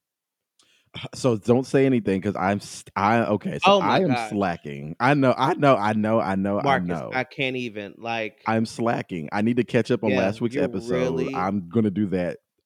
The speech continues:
Speaker 1: as we're recording this on a Saturday, so I will be
Speaker 2: you're
Speaker 1: watching
Speaker 2: really
Speaker 1: it
Speaker 2: letting
Speaker 1: today.
Speaker 2: this pass you by.
Speaker 1: I will be
Speaker 2: Um,
Speaker 1: watching
Speaker 2: and
Speaker 1: today.
Speaker 2: I think what
Speaker 1: It's on my
Speaker 2: is
Speaker 1: list.
Speaker 2: beautiful is this time around for, for this experience. And so, like,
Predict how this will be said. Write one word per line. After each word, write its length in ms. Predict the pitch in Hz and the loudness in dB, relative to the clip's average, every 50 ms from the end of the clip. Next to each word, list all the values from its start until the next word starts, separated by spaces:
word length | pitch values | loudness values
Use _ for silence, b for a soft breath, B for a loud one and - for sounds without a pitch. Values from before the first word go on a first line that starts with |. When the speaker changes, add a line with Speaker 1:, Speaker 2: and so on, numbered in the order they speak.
| - | -4
Speaker 1:
as 220 | 107 101 95 85 92 | -2 -2 -2 -2 -4
we're 200 | 98 104 120 113 | 0 0 2 2
recording 400 | 107 104 - 127 120 127 135 127 | 2 0 4 4 4 4 4 2
this 140 | 120 - | 0 0
on 100 | 120 110 | 0 -2
a 40 | 110 | -2
Saturday, 640 | 98 - - 98 95 92 92 87 82 90 87 90 87 | -2 0 0 0 2 2 0 0 0 0 0 0 -2
so 120 | - - | -4 -4
I 120 | - 87 | -2 0
will 120 | 90 92 90 | 0 0 0
be 100 | 92 95 | 0 0
Speaker 2:
you're 0 | |
Speaker 1:
watching 400 | 87 82 85 85 85 - - 87 | 0 0 -2 -2 -2 -2 -4 -4
Speaker 2:
really 60 | 85 80 | -4 -4
Speaker 1:
it 20 | |
Speaker 2:
letting 100 | 76 107 | -4 -4
Speaker 1:
today. 180 | 107 104 104 104 | -4 -4 -6 -6
Speaker 2:
this 320 | 101 104 104 _ - _ _ _ | -10 -12 -14 _ -20 _ _ _
pass 300 | - 110 104 104 - - | -8 -8 -8 -8 -10 -14
you 100 | 104 98 98 | -16 -16 -14
by. 300 | 98 98 90 76 65 92 98 _ _ _ _ _ _ _ _ _ _ _ | -12 -12 -12 -12 -14 -18 -20 _ _ _ _ _ _ _ _ _ _ _
Speaker 1:
I 100 | - 87 | -8 -6
will 120 | 90 90 87 | -6 -6 -4
be 100 | 85 95 | -4 -4
Speaker 2:
Um, 80 | 90 | -2
Speaker 1:
watching 360 | 87 78 78 87 - 90 85 78 - 92 78 71 | -2 -4 -4 -4 -4 -6 -6 -4 -2 -4 -4 -4
Speaker 2:
and 140 | - - 117 | -4 -6 -8
Speaker 1:
today. 0 | |
Speaker 2:
I 120 | 117 117 - _ _ | -10 -12 -14 _ _
think 240 | - 120 120 123 - _ _ _ _ | -10 -8 -8 -8 -10 _ _ _ _
what 280 | - 107 117 117 117 110 | -14 -4 -2 -2 0 2
Speaker 1:
It's 20 | |
on 100 | 101 95 | 0 0
my 80 | 92 87 | 2 0
Speaker 2:
is 20 | |
Speaker 1:
list. 180 | 80 76 69 - | -2 -2 -4 -6
Speaker 2:
beautiful 760 | 117 120 120 117 107 _ _ 107 98 98 98 95 95 95 _ _ _ _ _ _ _ _ _ _ _ _ _ _ _ - | -6 -6 -6 -6 -8 _ _ -8 -6 -6 -4 -6 -8 -12 _ _ _ _ _ _ _ _ _ _ _ _ _ _ _ -10
is 280 | 117 117 113 110 110 107 | -8 -8 -8 -10 -14 _
this 260 | 107 127 127 131 - | -6 -6 -6 -6 -8
time 300 | - - 120 110 107 113 | -10 -6 -6 -6 -4 -6
around 540 | 107 107 107 107 104 104 101 101 101 101 - _ _ - | -6 -6 -6 -6 -6 -8 -10 -12 -12 -14 -18 _ _ -10
for, 560 | 123 113 113 107 107 104 104 104 101 104 110 _ _ _ _ _ _ _ _ _ _ _ _ _ _ _ _ _ _ _ _ _ _ _ _ _ _ _ _ _ _ - | -8 -6 -4 -4 -4 -6 -6 -8 -10 -12 -14 _ _ _ _ _ _ _ _ _ _ _ _ _ _ _ _ _ _ _ _ _ _ _ _ _ _ _ _ _ _ 0
for 240 | 147 139 135 135 | 0 2 2 0
this 260 | 123 117 117 113 - - | -2 -2 -6 -6 -6 -12
experience. 640 | 113 - - _ - 107 104 104 101 98 98 _ | -18 -18 -16 _ -4 -2 -2 -2 -4 -6 -8 _
And 100 | 110 101 | -20 -12
so, 200 | - 120 110 107 | -6 -4 -2 -2
like, 320 | 110 107 104 104 98 - | -2 -2 -4 -4 -6 -8